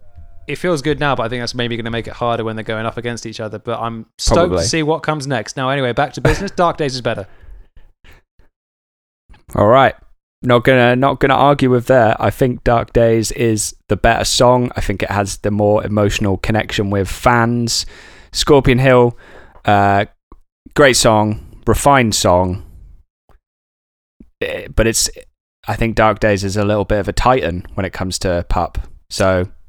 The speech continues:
Speaker 2: Dark Days, you're going through.
Speaker 1: I have a question.
Speaker 2: Go on.
Speaker 1: Would, would, now I know what my answer is, but I'm gonna ask you the question.
Speaker 2: Okay.
Speaker 1: Would Scorpion Hill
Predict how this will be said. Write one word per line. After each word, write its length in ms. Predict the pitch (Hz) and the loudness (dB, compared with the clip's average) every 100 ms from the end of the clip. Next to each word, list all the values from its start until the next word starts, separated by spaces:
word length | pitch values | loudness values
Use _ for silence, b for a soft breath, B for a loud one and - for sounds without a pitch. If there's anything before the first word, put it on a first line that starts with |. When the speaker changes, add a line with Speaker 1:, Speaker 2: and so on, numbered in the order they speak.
| _ _ | _ _
Speaker 2:
Dark 220 | 113 117 | 0 2
Days, 260 | 135 139 98 | 4 4 4
you're 80 | 107 | 2
going 280 | 117 123 120 | 2 2 0
through. 420 | - 143 101 95 - | 4 4 4 0 -6
Speaker 1:
I 120 | 143 147 | -2 -2
have 100 | 139 | -2
a 20 | |
question. 640 | - 151 - 117 107 120 _ _ _ _ _ _ _ _ - | -4 -4 -4 -8 -10 -14 _ _ _ _ _ _ _ _ 0
Speaker 2:
Go 100 | 117 | 2
on. 100 | 190 | 2
Speaker 1:
Would, 320 | 196 208 - - | 0 -2 -8 -8
would, 520 | 151 190 214 220 - _ _ | -4 -2 -2 -4 -10 _ _
now 160 | 156 147 | -4 -2
I 100 | 180 | 0
know 140 | 175 | 0
what 80 | 170 | -2
my 160 | 143 156 | -2 -4
answer 320 | 110 107 117 | -4 -8 -12
is, 160 | 117 - | -12 -10
but 120 | 113 | -8
I'm 80 | 120 | -6
gonna 140 | 127 | -4
ask 160 | 120 - | -4 -6
you 60 | |
the 80 | 120 | -10
question. 420 | - 113 - 117 - _ _ _ _ - | -10 -14 -14 -16 -20 _ _ _ _ -10
Speaker 2:
Okay. 220 | - - | -8 -2
Speaker 1:
Would 560 | 143 180 202 196 202 - | 0 0 0 0 -4 -6
Scorpion 680 | - - 175 180 175 170 143 | -8 -4 -2 -2 -2 -6 -6
Hill 580 | 120 156 123 98 110 | -4 -4 -2 -4 -12